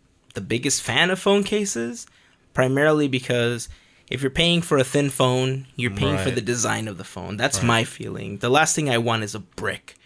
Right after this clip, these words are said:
Speaker 2: Yeah.
Speaker 1: When I got my iPhone four S, I bought a, an Otter case, and the Otter case just made it seem like I had a brick in my pocket. It was so
Speaker 2: Absolutely.
Speaker 1: huge.
Speaker 2: Yep.
Speaker 1: So I know that you have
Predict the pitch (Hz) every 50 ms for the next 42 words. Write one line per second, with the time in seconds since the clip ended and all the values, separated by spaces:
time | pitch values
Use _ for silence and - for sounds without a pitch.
0 | _ _ _ - - - - - - 120 120 123 120 135 143 - 147 139 131 -
1 | 117 120 117 - - 117 110 107 - - - 120 117 117 120 156 170 135 113 110
2 | - - - - _ _ _ _ _ - _ _ 123 123 117 110 - 113 117 117
3 | 117 113 - - _ _ - 92 107 113 110 107 101 - 107 107 - - 151 -
4 | 151 123 107 - - 95 78 - - - - - - - - _ _ - 127 117
5 | - - - - 233 262 226 143 - - - - 110 - 131 123 - - 135 139
6 | 143 131 120 123 - - - - 123 120 123 120 117 113 98 110 113 110 - _
7 | - - _ - - 117 117 - 117 113 113 113 110 107 - - - 107 104 101
8 | - 117 175 269 - - - 90 95 95 - - - - - 101 101 101 104 120
9 | 135 117 101 98 92 82 - 185 214 220 202 190 - - - 233 254 262 208 135
10 | 117 110 113 120 - - _ _ _ _ _ _ _ _ _ - - 123 120 117
11 | 113 113 - - _ _ _ _ _ _ - 139 151 185 202 196 165 127 131 147
12 | 220 277 262 180 135 107 104 - - - - - -